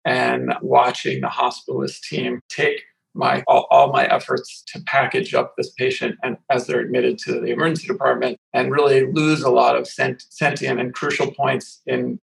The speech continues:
this kind of game of telephone that we would play when we'd hand off patients was really frustrating to me. So I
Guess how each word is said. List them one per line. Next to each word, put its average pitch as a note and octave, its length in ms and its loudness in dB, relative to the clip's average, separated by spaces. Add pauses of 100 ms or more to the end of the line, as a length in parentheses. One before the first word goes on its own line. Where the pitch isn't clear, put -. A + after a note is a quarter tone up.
(180)
this C3+ 140 -4
kind B2+ 180 -2
of B2 60 -2
game C3+ 180 0
of C3+ 80 -4
telephone C#3 460 2
that B2 120 -2
we B2+ 140 -2
would B2 220 -4
play C3 200 2
when B2 180 0
we'd - 160 -8
hand C3 240 -2
off A#2 240 2
patients - 560 -2 (200)
was C#3+ 240 2
really C3+ 180 2
frustrating B2+ 520 0
to - 120 -14
me. A#2 140 -4
So C3 240 2
I B2 140 2